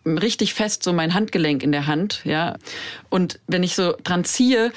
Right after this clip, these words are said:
so, "Lass mich los, lass mich los", dann, die Person wird einfach noch fester zugreifen, ja. Also, so werde ich nicht rauskommen. Und es ist halt ein totaler Unterschied, ob ich mach, so mich zurückziehe und sag,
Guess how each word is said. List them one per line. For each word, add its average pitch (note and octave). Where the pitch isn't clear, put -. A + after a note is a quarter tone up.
so, E3
"Lass C#4
mich C#4+
los, D#4
lass B3+
mich C4
los", C#4+
dann, G3
die F3+
Person A3
wird A3+
einfach F3+
noch A3
fester A#3
zugreifen, C#3+
ja. D#3+
Also, E3+
so F3+
werde G3
ich -
nicht G3+
rauskommen. F3
Und F3+
es -
ist -
halt -
ein G3
totaler G3+
Unterschied, G#3+
ob D#3+
ich E3+
mach, E3+
so -
mich F3
zurückziehe G#3
und F#3+
sag, F3